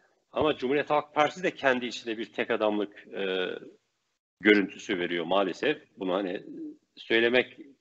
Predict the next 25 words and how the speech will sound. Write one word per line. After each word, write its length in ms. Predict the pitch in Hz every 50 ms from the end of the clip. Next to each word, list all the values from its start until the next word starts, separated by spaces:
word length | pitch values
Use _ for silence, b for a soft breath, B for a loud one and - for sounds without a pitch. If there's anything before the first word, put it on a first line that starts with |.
| _ 92
gerekiyor, 440 | 90 90 92 87 - - - 120 107
söylememiz 420 | - 107 95 95 98 107 117 107
gerekiyor. 260 | 101 101 120 151 143
Çünkü 280 | - 127 110 104 - 131
bu 120 | 151 -
konuşuluyor 600 | - - 123 123 123 - - - 98 123 135 110
ve 60 | 98 120 - 60 60 55 55 55 - -
yaygın 380 | - 98 95 98 - - 110
bir 60 | 101
şekilde 460 | - - 80 - 85 85 92 127 - - b b b b b b b b b _ -
yapılıyor. 360 | - - - - 101 131 -
Cumhuriyet 280 | 110 113 117 117 98 117
Halk 200 | 120 113 - -
Partisi 240 | 123 120 - -
de 60 | - -
adeta 520 | 107 107 104 - - - 131 139 135 - b b b b b b b _ _ _
tek 200 | - 143 131 -
adam 380 | 120 110 113 104 101 98 - - -
hani 180 | - 95 95 90
mantığıyla 680 | 98 104 104 95 87 - 110 104 101 87 85 78 - - _ _ _ _ _ _ _ _ -
yönetiliyor. 540 | - 110 107 98 - - 98 113 131 143 147
O 60 | 147
zaman 340 | 139 156 156 151 151 151 156 151 - - _ _ - 123 - -
Tayyip 400 | - 120 127 147 151 151 - -
Bey'i 380 | 131 117 113 107 101 - -